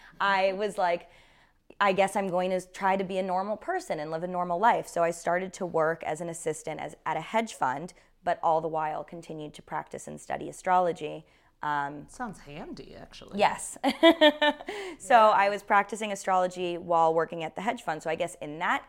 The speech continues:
Speaker 1: capacity, that was my, which one was my side hustle? I'm not sure, but
Speaker 2: Or did they all
Speaker 1: they,
Speaker 2: meld
Speaker 1: yes,
Speaker 2: together in the
Speaker 1: everything has
Speaker 2: great
Speaker 1: informed each
Speaker 2: cosmic
Speaker 1: other.
Speaker 2: cauldron?
Speaker 1: Yes,
Speaker 2: Yeah.
Speaker 1: everything
Speaker 2: Mm-hmm.
Speaker 1: informed each other always. But I would say that something that is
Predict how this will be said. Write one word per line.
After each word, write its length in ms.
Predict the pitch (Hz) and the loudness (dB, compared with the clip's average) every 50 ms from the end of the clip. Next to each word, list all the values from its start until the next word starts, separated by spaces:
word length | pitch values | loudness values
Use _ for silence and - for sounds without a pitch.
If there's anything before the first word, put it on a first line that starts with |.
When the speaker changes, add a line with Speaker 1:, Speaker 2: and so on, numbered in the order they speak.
| _ | _
Speaker 1:
capacity, 580 | - - - 196 170 151 151 - - - 147 147 | -20 -14 -6 -4 -4 -4 -4 -6 -8 -8 -8 -4
that 220 | 143 156 170 - | -2 -2 -2 -2
was 180 | - 190 175 170 | -2 -6 -8 -6
my, 320 | 170 151 143 139 147 151 - _ _ _ _ _ _ _ _ _ _ - | -4 -4 -4 -4 -8 -12 -16 _ _ _ _ _ _ _ _ _ _ -8
which 180 | 226 247 - | -8 -4 -2
one 140 | 277 254 226 | -2 0 0
was 120 | 208 180 | -2 -2
my 180 | 190 190 175 175 | -4 -4 -4 -4
side 280 | 170 - 156 151 147 151 | -4 -2 -2 -2 -2 -2
hustle? 440 | 160 143 - - - - - - - _ _ _ _ _ _ | -4 -8 -8 -6 -6 -6 -6 -8 -12 _ _ _ _ _ _
I'm 140 | - 202 233 | -2 -2 0
not 180 | 226 196 - - | 0 -2 -2 -2
sure, 340 | - 143 104 82 87 - - - _ _ _ | -2 0 0 0 -2 -6 -10 -20 _ _ _
but 420 | - 175 196 185 180 180 - - - | -2 2 4 4 4 2 -2 -8 -12
Speaker 2:
Or 100 | - 202 | -10 -6
did 140 | 185 220 214 | -4 -4 -2
they 140 | 208 202 196 | 0 0 2
all 260 | 196 196 190 190 190 | 2 4 4 4 4
Speaker 1:
they, 120 | 185 180 - | 4 2 2
Speaker 2:
meld 400 | 190 190 180 180 180 175 - - 185 | 2 2 2 2 0 -2 -6 -4 6
Speaker 1:
yes, 220 | - - 185 185 | 8 8 8 8
Speaker 2:
together 20 | - | 8
in 40 | |
the 40 | - | 6
Speaker 1:
everything 320 | 311 311 392 392 - 370 359 | 6 6 6 2 2 0 2
has 80 | 359 | 2
Speaker 2:
great 140 | - - - | 2 2 2
Speaker 1:
informed 460 | 269 262 - - - 214 185 180 - | 0 -2 -2 0 2 4 4 4 4
each 120 | 226 190 196 | 2 2 4
Speaker 2:
cosmic 80 | 202 | 4
Speaker 1:
other. 200 | 202 196 202 190 | 4 4 4 2
Speaker 2:
cauldron? 580 | 190 165 165 160 156 135 143 147 143 139 135 208 | 2 2 2 0 -2 -6 -8 -10 -10 -6 4 6
Speaker 1:
Yes, 200 | 208 - - 139 | 6 6 6 4
Speaker 2:
Yeah. 120 | 123 117 - | -2 2 4
Speaker 1:
everything 340 | 233 247 254 302 269 302 294 | 4 4 4 0 -2 -2 -2
Speaker 2:
Mm-hmm. 80 | 285 277 | -4 -2
Speaker 1:
informed 260 | 170 208 202 208 208 | 0 0 0 0 -4
each 160 | 196 - - | -6 -6 -4
other 180 | 185 180 180 - | -2 0 0 0
always. 380 | - 165 165 175 180 180 175 | 2 2 2 2 2 0 0
But 100 | 175 190 | 0 -2
I 100 | 190 208 | 0 0
would 120 | 269 302 254 | 0 -2 -4
say 200 | - - 226 233 | -4 -6 -4 -4
that 180 | 220 - - | -4 -6 -6
something 400 | - 175 175 180 180 196 190 185 - | -6 -8 -8 -6 -6 -8 -8 -8 -6
that 220 | - 175 165 - - | -6 -4 -4 -4 -2
is 380 | 170 170 165 160 160 156 - | -2 -2 -2 -2 -4 -10 -16